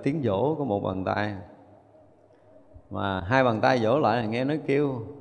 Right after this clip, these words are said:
nhưng một bàn tay vỗ lại có kêu hay không? Thì tôi là công án khác rồi nha, không biết mấy ông thiền sư công án kiểu nào.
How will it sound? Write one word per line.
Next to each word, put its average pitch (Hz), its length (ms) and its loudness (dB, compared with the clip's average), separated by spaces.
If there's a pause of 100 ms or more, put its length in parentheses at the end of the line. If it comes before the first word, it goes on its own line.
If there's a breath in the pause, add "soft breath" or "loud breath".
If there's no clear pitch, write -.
(180)
nhưng 135 160 4
một 117 140 4
bàn 113 200 0
tay 127 240 4
vỗ 110 140 4
lại 117 200 6
có 135 120 0
kêu 139 240 0
hay 127 140 0
không? 127 260 -2 (1700)
Thì 107 160 -4
tôi 123 160 2
là 110 100 2
công 117 180 -2
án 139 240 0
khác 156 280 2
rồi 110 80 -2
nha, 107 260 -4 (440 loud breath)
không 113 100 -10
biết 143 160 -2
mấy 143 100 -4
ông 139 100 -4
thiền 98 180 -4
sư 107 220 -2
công 107 120 -4
án 123 180 -4
kiểu 107 180 -2
nào. 95 300 -4